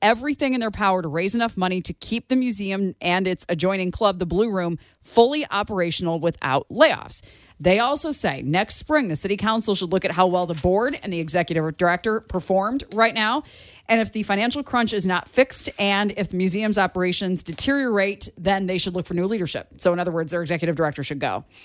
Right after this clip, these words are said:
Also, they say future city-sponsored jazz festivals should be placed on hold until the current crisis is resolved.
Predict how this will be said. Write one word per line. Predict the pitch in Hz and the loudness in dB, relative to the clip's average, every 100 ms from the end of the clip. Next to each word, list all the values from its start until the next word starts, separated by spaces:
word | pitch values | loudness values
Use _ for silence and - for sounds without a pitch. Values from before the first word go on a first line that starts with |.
| - - - _ | -20 -20 -20 _
Also, | 220 269 269 | 6 6 2
they | 226 | 2
say | 208 208 | 0 -2
future | - 233 220 226 | -2 -2 0 0
city-sponsored | - 262 294 - 226 226 226 185 | 2 2 2 0 -2 0 -4 2
jazz | 170 165 - | 2 2 0
festivals | 156 143 143 147 | -2 -2 -2 -2
should | - 165 | -2 -2
be | |
placed | 143 - 170 156 | -2 0 -2 0
on | 135 | -2
hold | 131 208 208 - | 2 2 2 -4
until | 151 151 | -8 -6
the | 147 | -8
current | - 180 - | -4 -6 -4
crisis | - 143 135 147 135 - | -2 0 0 -2 -4 -4
is | 139 131 123 | -6 -6 -6
resolved. | 139 131 127 104 98 - - - - | -6 -6 -8 -8 -12 -12 -16 -16 -18